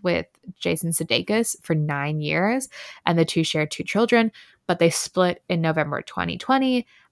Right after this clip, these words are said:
And then in January, there were some pictures of her holding hands going to a wedding with Harry, who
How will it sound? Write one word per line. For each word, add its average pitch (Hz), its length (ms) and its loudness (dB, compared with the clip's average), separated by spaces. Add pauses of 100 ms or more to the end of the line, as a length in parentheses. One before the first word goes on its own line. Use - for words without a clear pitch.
(120)
And 175 160 2
then 170 100 4
in 156 220 0
January, 175 760 2
there 170 140 2
were 170 140 2
some 165 360 -2
pictures 180 420 -2
of 175 140 0
her 190 260 4
holding 190 240 4
hands 196 320 0
going 196 300 0
to 214 160 -6
a 208 60 0
wedding 214 440 2
with 214 240 0
Harry, - 600 0 (100)
who 180 400 4